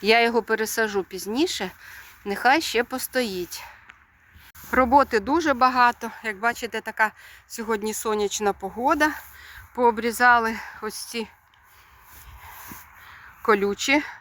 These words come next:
колючу ожину, так розчистили. Нік мені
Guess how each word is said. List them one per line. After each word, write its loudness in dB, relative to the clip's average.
колючу -2
ожину, 2
так -4
розчистили. -4
Нік -4
мені 2